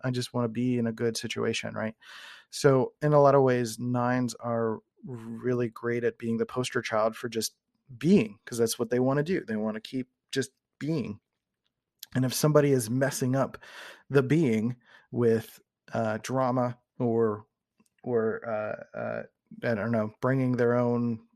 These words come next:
chaos into a situation, that activates the anger of a nine typically. And, and, and nines have kind of a,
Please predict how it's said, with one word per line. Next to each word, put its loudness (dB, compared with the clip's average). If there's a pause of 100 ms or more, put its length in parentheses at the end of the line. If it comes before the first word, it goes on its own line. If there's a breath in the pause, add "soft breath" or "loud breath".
chaos 2
into 0
a 2
situation, -2 (420 loud breath)
that 2
activates -4
the -6
anger -6 (360)
of -8
a -8
nine -8 (120)
typically. -10
And, -12
and, -6
and -6
nines 0
have -6
kind -2
of 0
a, 0